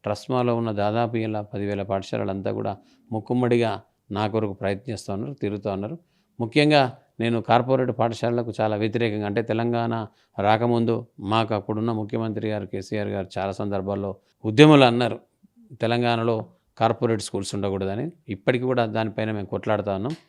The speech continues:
నిశ్చింతగా ఉన్నాం. కార్పొరేట్ విద్యా వ్యవస్థ ఎప్పటికి కూడా అది వ్యాపారశాలలుగా మారి ఇలా చదువుకునే పరిస్థితి ఉంది. కాబట్టి కి-, కింది స్థాయిలో ఉన్న, క్షేత్ర స్థాయిలో ఉన్న బడుగు బలైన వర్గ పిల్లలు కావచ్చు, even though ఇలా మొదటి తరం పిల్లలు కావచ్చు,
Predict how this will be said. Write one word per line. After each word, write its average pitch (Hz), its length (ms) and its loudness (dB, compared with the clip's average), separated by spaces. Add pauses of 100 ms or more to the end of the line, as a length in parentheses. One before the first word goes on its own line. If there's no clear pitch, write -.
(140)
నిశ్చింతగా 107 440 -2
ఉన్నాం. 104 280 -4 (360)
కార్పొరేట్ 135 560 4
విద్యా 120 320 2
వ్యవస్థ 113 300 -2
ఎప్పటికి 107 280 -4
కూడా 107 140 -2
అది 101 240 -6 (240)
వ్యాపారశాలలుగా 113 760 4
మారి 110 400 0 (280)
ఇలా 101 120 -4
చదువుకునే 113 640 0
పరిస్థితి - 480 -6
ఉంది. 101 100 -4
కాబట్టి 104 460 -4 (480)
కి-, 127 100 0
కింది 147 320 6
స్థాయిలో 139 400 6
ఉన్న, 123 140 4
క్షేత్ర 131 400 2
స్థాయిలో 113 380 0
ఉన్న 110 240 -2
బడుగు 107 340 0
బలైన 113 320 2
వర్గ 104 220 0
పిల్లలు 101 340 -4
కావచ్చు, 104 420 -2 (420)
even 123 200 6
though 143 300 8 (380)
ఇలా 120 240 4
మొదటి 123 300 6
తరం 135 240 6
పిల్లలు 113 280 0
కావచ్చు, 104 420 -2